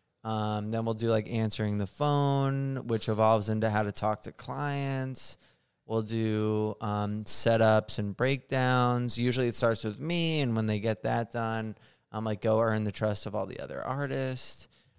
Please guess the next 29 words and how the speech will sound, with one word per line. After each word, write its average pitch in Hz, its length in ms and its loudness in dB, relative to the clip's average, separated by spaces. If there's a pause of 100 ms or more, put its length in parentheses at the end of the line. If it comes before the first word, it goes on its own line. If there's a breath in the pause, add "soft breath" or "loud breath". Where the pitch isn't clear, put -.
(160 soft breath)
Um, 98 720 -6 (720)
this 113 180 -4
is, 104 260 -6
you 117 120 0
know, 107 80 4
obviously 107 540 4
maintaining, 101 880 -2 (320 soft breath)
you 104 140 -8
know, 101 580 -6
normal 110 320 -4
shop 104 300 0
responsibilities, 104 840 -4
which 107 180 -8
might 104 220 -8
be, 104 160 -6
like, 101 300 -4 (260 soft breath)
sweep, 113 680 -2
mop, 104 600 0 (600)
you 107 80 -10
know, 101 160 -6
phone 107 380 -4
calls, 101 800 -4
getting 110 260 -2
artists 107 320 -2
what 104 160 -4
they 104 140 -4
need, 104 400 -4
food 104 340 -4
runs, 101 720 -6